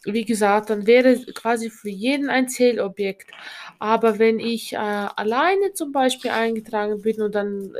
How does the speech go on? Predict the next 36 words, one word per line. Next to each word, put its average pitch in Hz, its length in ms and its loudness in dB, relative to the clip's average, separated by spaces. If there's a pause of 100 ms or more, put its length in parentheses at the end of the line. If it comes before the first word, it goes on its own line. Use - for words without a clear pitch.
eben 214 260 0
verkaufe, 269 480 0
dann 226 160 0
zählt's 262 400 2
zu, - 120 -12
für 214 260 0
meinen 214 360 0
Mann 262 220 2
kein 233 360 0
Objekt, 196 600 0
ja, 202 240 -6
weil 208 180 2
ich 214 120 -4
ja 214 120 0
alleine 208 460 2
verkau-, 208 440 -10 (460)
verkaufe 202 560 0
diese, 196 440 -10 (400)
diese 196 220 2
Immobilie, 190 580 4
genau. 180 480 4 (680)
Ja, 185 240 0
und 202 440 -4
zum 208 100 0
Beispiel 208 280 4
wir, 208 220 6
jetzt 226 340 4
haben 233 260 -2
wir 214 180 4
ein, 214 320 0 (240)
diesen 196 220 -6
Sanierungsprojekt 269 1120 -2
ja 226 180 -4
auch 294 320 2 (100)
zusammen 277 440 -4
gekauft 277 500 -2